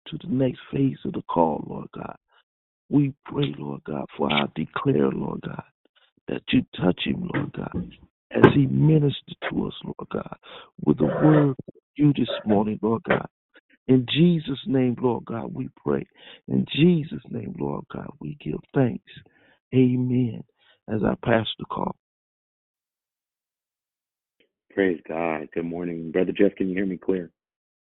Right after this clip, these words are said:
Speaker 1: Yes, I can.
Speaker 2: Thank you so much.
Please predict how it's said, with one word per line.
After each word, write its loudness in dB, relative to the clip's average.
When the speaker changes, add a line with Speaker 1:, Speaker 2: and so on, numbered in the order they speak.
Speaker 1:
Yes, 6
I -4
can. -6
Speaker 2:
Thank -2
you -6
so 4
much. 4